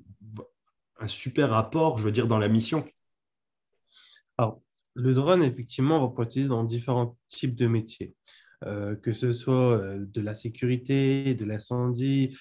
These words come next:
Speaker 2: euh, du cinéma, de l'agriculture, euh, de l'inspection technique, du suivi de chantier.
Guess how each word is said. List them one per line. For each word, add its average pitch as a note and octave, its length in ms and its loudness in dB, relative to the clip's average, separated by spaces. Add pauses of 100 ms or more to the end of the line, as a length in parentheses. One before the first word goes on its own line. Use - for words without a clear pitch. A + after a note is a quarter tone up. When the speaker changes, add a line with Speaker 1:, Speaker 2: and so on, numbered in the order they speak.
(240)
Speaker 2:
euh, G#2 160 -6
du G#2 160 -10
cinéma, B2 720 2
de B2 100 -2
l'agriculture, A2+ 1040 -2 (440)
euh, G#2+ 360 -4
de G#2+ 560 -2
l'inspection A2+ 540 -6
technique, C3+ 640 0
du A2 100 -8
suivi A#2 300 -6
de - 40 -20
chantier. C3+ 640 -2